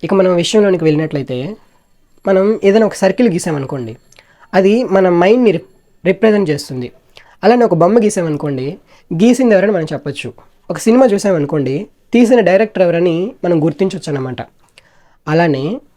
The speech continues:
ఈ ప్రకృతిని చేసింది దేవుడని మనకు తెలుసు. కాబట్టి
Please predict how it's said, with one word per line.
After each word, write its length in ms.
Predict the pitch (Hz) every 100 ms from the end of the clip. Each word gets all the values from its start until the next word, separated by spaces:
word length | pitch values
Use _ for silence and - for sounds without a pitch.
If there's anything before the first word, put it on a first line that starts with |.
| _ _ _ 202
ఈ 60 |
ప్రకృతిని 640 | 208 202 196 254 262 254
చేసింది 600 | 226 208 208 160 160 202 214 _ _
దేవుడని 580 | 165 147 190 233 220 202
మనకు 220 | 190 151
తెలుసు. 340 | - 147 147 135 _ - -
కాబట్టి 500 | 139 131 123 156 269